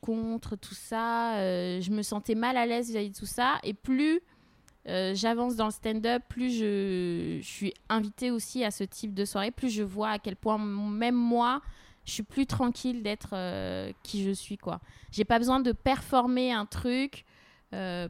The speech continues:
pour plaire, euh, soit aux hommes ou, euh, pour plaire, euh, aux blancs, tu vois. Il y a un truc, euh, qu'on, il y a des choses qu'on fait inconsciemment pour être correct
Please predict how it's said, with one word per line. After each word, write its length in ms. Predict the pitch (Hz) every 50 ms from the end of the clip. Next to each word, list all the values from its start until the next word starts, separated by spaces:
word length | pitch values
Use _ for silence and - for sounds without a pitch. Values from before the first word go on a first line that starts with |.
| - - -
pour 240 | - 254 180 165
plaire, 540 | - - - 240 240 226 226 233 240 240 240 220
euh, 680 | 196 185 180 180 180 175 170 - - - - - - - _ _ -
soit 220 | - - 254 226 226
aux 180 | 233 196 196
hommes 380 | 214 214 233 247 254 269 254 220
ou, 420 | 202 196 196 202 214 226 233 233
euh, 160 | 190 170 170 - -
pour 160 | - 214 -
plaire, 480 | - - - 214 214 226 233 226 220 202
euh, 140 | 185 180 180
aux 100 | - 190
blancs, 300 | 180 196 196 202 202 -
tu 120 | - - 165
vois. 120 | 160 165 _ _ _ _ _ _ _ _ _ _ _ - -
Il 40 |
y 20 | 170
a 80 | 165
un 60 | 175 190
truc, 340 | - - - 262 262 - -
euh, 400 | 220 180 180 175 175 170 170 180 - _ _ _ _ -
qu'on, 120 | 240 247 226
il 80 | 214 202
y 80 | 226
a 40 | 214
des 140 | 208 220 233
choses 340 | - - - 339 349 330 -
qu'on 140 | - 240
fait 320 | 220 - - 254 269 - - -
inconsciemment 840 | 226 226 233 - 269 247 - - - 220 220 220 220 226 247 311 - - - - _ _ _ -
pour 400 | - 262 262 277 294 311 302 - _ -
être 260 | - 214 214 - _ -
correct 840 | - 294 277 262 - - 226 226 233 254 - - _ - - - -